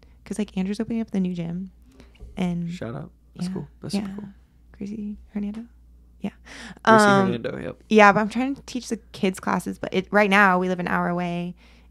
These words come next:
Speaker 1: and
Speaker 2: Oof.
Speaker 1: it's like I'm getting done with work at five, but the
Speaker 2: You can't
Speaker 1: kids
Speaker 2: do anything else while you're driving, too.
Speaker 1: I
Speaker 2: That,
Speaker 1: know.
Speaker 2: besides listen to podcasts.
Speaker 1: I know. Yeah.
Speaker 2: It sucks.
Speaker 1: Uh, yeah. So getting work and, like, trying to teach, we're figuring that out, but that's what I would do.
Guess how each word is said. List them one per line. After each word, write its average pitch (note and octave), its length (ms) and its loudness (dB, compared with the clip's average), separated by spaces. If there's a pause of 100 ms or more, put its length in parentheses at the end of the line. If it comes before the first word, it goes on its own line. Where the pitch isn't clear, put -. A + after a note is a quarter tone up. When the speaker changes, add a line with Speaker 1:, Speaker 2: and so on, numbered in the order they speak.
(120)
Speaker 1:
and F#3+ 420 -4
Speaker 2:
Oof. - 320 -6 (120)
Speaker 1:
it's G3 120 -4
like F#3+ 160 -2
I'm F#3 100 2
getting F#3 200 2
done F#3 180 4
with F#3 140 0
work F3 140 0
at E3+ 100 -4
five, F3 320 0
but F3+ 80 -6
the - 60 -6
Speaker 2:
You C#3+ 60 -4
can't F3+ 200 2
Speaker 1:
kids D3 140 -2
Speaker 2:
do C#3 80 -8
anything C3+ 280 -4
else F2+ 200 -12
while G2+ 80 -8
you're G#2 100 -8
driving, - 360 -14
too. - 140 -12
Speaker 1:
I - 40 -6
Speaker 2:
That, - 140 -4
Speaker 1:
know. G3 80 -10
Speaker 2:
besides - 280 -4
listen A#2+ 260 -4
to - 60 -10
podcasts. B2 180 -8
Speaker 1:
I G3+ 80 0
know. A#3 120 -2 (300)
Yeah. G3+ 300 -2
Speaker 2:
It - 100 -12
sucks. - 40 -2 (320)
Speaker 1:
Uh, - 60 -6 (120)
yeah. C4+ 500 -6
So - 400 -6 (160)
getting G3+ 380 -2
work F#3+ 240 -4
and, F#3+ 120 -6
like, G3+ 160 -10
trying F#3 200 -6
to - 120 -12
teach, - 40 -16 (300)
we're G3+ 200 -4
figuring F#3 320 -6
that G3+ 120 -6
out, G3+ 240 -8
but G#3 320 -6 (580)
that's D4 180 6
what C#4+ 100 2
I A#3+ 60 6
would G#3+ 120 2
do. F3+ 220 -8